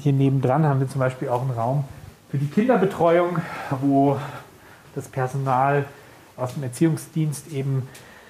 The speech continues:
Spielangebote für,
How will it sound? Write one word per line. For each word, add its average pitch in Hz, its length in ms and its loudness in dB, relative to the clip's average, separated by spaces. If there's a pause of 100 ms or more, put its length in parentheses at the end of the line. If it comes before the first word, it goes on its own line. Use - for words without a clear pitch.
(240)
Spielangebote 160 1080 4 (340)
für, 160 520 6